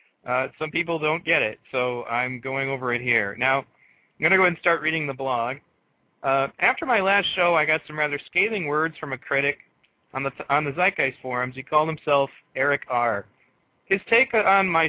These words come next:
show, this is the show about communism that came right before here, was rather harsh, so much that a lot of people posted to tell him that it was rather harsh. I'm going to do my best to make my point here without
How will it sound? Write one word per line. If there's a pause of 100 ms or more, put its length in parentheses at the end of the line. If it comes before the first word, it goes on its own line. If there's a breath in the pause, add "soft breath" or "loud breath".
(140)
show,
this
is
the
show
about
communism
that
came
right
before
here,
was
rather
harsh, (580)
so
much
that
a
lot
of
people
posted
to
tell
him
that
it
was
rather
harsh. (640)
I'm
going
to
do
my
best
to
make
my
point
here
without